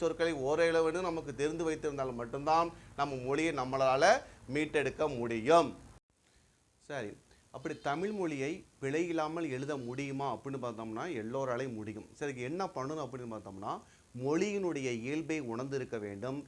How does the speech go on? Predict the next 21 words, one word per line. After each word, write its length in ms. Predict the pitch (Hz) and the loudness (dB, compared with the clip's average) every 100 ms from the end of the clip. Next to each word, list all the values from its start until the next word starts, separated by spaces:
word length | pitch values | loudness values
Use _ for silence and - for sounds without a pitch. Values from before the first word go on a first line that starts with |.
| - _ | -14 _
இலக்கண 520 | 113 151 185 202 190 | -2 2 2 0 -2
விதிகளை 420 | 147 131 151 156 143 | -2 -2 -2 0 2
அறிந்து 400 | 110 131 156 151 | 2 0 -4 -4
இருப்போமானால், 800 | 123 120 117 104 98 95 117 131 135 - - 104 | -4 -6 -6 -6 -6 -2 -2 -2 -6 -20 -12 -6
நம்மளாலையும் 840 | 110 143 143 123 110 101 113 135 135 | -4 -2 2 2 0 -4 -6 -6 -8
தமிழ் 300 | 113 113 139 | -4 -4 -2
மொழியை 500 | 139 117 107 107 127 | -4 -6 -4 -4 -4
பிழை 380 | 135 - 117 131 | -6 -4 -2 -2
இல்லாமல் 420 | 120 101 98 123 | -4 -4 -6 -6
எழுத 300 | 110 104 110 | -6 -4 -4
முடியும். 520 | 110 98 98 92 113 95 - - _ _ | -6 -8 -8 -6 -8 -8 -18 -20 _ _
புரியுதுங்களா? 380 | 139 151 139 143 123 - - | -4 -2 2 2 2 -4 -8
சரி, 160 | - 175 | -4 -2
இப்ப 80 | 151 | -2
இந்த 80 | 127 | -4
பிழைகள் 360 | 156 196 226 196 | 0 2 2 0
ஏற்படுவதற்கான 560 | 170 160 156 143 131 123 | 0 -2 -4 -2 -4 0
காரணத்தை 560 | 127 143 147 135 135 | 4 4 2 -4 -4
அறிந்து, 400 | 117 120 127 131 139 | -2 -4 -2 0 0
இப்ப 160 | 120 | 0
எதெல்லாம் 800 | 117 131 156 175 170 170 180 220 | -2 0 2 2 2 4 2 0